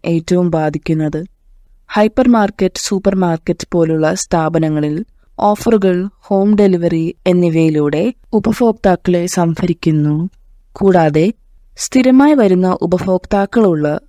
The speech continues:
സ്ഥാപനങ്ങളെ ഓൺലൈൻ ഷോപ്പിംഗ് പ്രതികൂലമായി ബാധിക്കുന്നില്ല. ചില പ്രദേശങ്ങളിലുള്ള ചെറുകിട കച്ചവടക്കാർക്ക്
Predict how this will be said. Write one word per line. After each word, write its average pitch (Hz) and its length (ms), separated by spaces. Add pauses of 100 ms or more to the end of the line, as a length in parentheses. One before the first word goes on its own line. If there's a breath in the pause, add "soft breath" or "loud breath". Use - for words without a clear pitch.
(120)
സ്ഥാപനങ്ങളെ 160 840 (380)
ഓൺലൈൻ 233 440
ഷോപ്പിംഗ് 175 680
പ്രതികൂലമായി 185 680
ബാധിക്കുന്നില്ല. 151 840 (920)
ചില 269 220
പ്രദേശങ്ങളിലുള്ള 208 1160
ചെറുകിട 208 440
കച്ചവടക്കാർക്ക് 175 1000